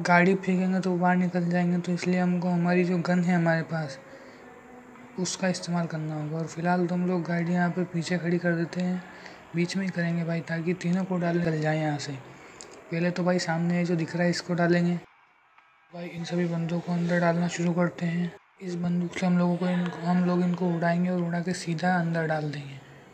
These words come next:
इनको। भाई इनके साथ जाना पड़ेगा हम लोगों को। तो चलते हैं भाई पहला बंदा लेके, और ये पहला बंदा गया पानी में।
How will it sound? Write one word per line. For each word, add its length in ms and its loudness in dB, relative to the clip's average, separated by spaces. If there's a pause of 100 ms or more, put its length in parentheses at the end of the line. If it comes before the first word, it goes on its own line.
इनको। 220 -2
भाई 160 2
इनके 200 0
साथ 140 2
जाना 300 2 (100)
पड़ेगा 260 0
हम 80 -2
लोगों 220 -2
को। 60 -6
तो 580 -14
चलते 260 0
हैं 100 2
भाई 140 2
पहला 360 0
बंदा 300 2
लेके, 360 0
और 640 -10
ये 100 -2
पहला 300 -2
बंदा 300 0
गया 240 2
पानी 380 0
में। 180 -4